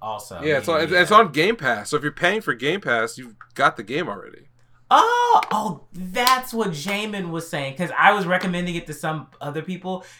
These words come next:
Speaker 1: and they were like, "Yeah, it's on Game Pass," and I'm like, "I don't know what that is, but you need to play it." So, oh, okay. So is that like PlayStation Plus,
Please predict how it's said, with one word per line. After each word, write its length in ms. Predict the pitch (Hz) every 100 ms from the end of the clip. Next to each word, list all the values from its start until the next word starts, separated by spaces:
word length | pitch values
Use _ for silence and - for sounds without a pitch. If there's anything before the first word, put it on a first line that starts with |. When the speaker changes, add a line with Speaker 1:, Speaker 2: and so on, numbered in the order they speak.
| -
Speaker 1:
and 100 | 185
they 60 |
were 80 | 202
like, 180 | 190 170
"Yeah, 180 | 233 214
it's 120 | 196
on 140 | 185
Game 260 | 165 175 202
Pass," 400 | 185 143 123 127
and 80 | 139
I'm 100 | 151
like, 240 | 147 127 -
"I 100 | 160
don't 100 | 170
know 120 | 156
what 120 | 143 139
that 140 | 127
is, 280 | 135 117 110
but 280 | 107 117 -
you 160 | 120
need 140 | 131 127
to 60 |
play 200 | 95 113 82
it." 220 | - _ _ _
So, 420 | - 110 82 - - - -
oh, 280 | 262 214 220
okay. 420 | 220 95 87 - - -
So 180 | - 202
is 100 | 180
that 140 | 196
like 240 | 202 190 -
PlayStation 540 | 175 170 170 175 156
Plus, 640 | 151 131 151 185 - -